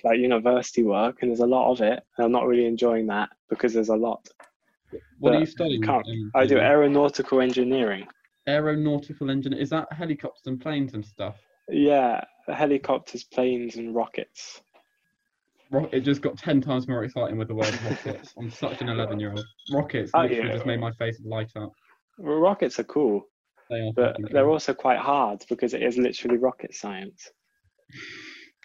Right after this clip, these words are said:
Speaker 2: So what, what, what do you say when, when you can't do something? 'Cause you can't say, "It's not rocket science." So what, what do you say? 'Cause it is
Speaker 1: I, I,
Speaker 2: rocket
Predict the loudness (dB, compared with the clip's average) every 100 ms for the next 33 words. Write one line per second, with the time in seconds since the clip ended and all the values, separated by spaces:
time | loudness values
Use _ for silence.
0 | _ _ _ _ _ -20 -18 -16 -16 _
1 | _ -2 0 0 -2 -2 -2 -2 -2 0
2 | -2 0 0 0 0 -2 -2 -4 -4 -6
3 | -4 -6 -8 -6 -8 -6 -10 -8 -8 -6
4 | -4 -4 -4 0 0 -2 -4 -6 -4 -6
5 | -8 -8 -6 -6 -6 -6 -4 -4 -4 -4
6 | -2 -2 -2 -2 -6 -6 _ _ _ _
7 | _ _ _ _ -4 2 2 4 2 2
8 | 0 -6